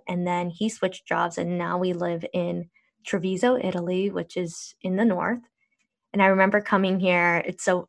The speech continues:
beautiful, uh, walled medieval town where if you run around, it's, it's five K.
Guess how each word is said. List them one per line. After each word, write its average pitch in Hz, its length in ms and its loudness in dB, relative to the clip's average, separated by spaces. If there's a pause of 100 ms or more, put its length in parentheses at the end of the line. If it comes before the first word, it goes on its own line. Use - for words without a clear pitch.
beautiful, 214 840 2 (220)
uh, 180 340 0
walled 180 680 4
medieval 185 560 -2
town 190 720 0 (420)
where 180 600 4
if - 160 -6
you 202 140 0
run 175 580 2
around, 175 300 0
it's, - 360 -8
it's - 240 -10
five 180 300 4
K. - 440 0